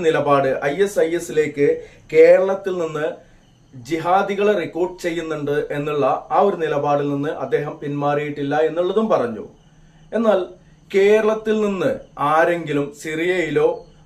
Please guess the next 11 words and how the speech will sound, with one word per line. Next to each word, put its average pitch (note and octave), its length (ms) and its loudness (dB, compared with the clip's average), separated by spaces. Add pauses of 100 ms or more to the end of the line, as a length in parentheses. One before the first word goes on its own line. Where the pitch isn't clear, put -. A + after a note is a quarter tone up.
അല്ലെങ്കിൽ F3 320 0 (300)
മറ്റെവിടെയെങ്കിലും F3+ 760 -2
പോയിട്ട് D#3 360 0
വെടികൊള്ളാൻ E3+ 500 0 (100)
പോകുന്നുണ്ടോ, D#3 580 -2 (160)
അത് D#3+ 100 -2 (180)
ഒരു F#3+ 120 0 (220)
വിഭാഗത്തിൽ, E3 680 0 (140)
ഒരു F3 120 -2 (180)
മതവിഭാഗത്തിൽ E3+ 800 -2
നിന്ന് F3+ 160 -4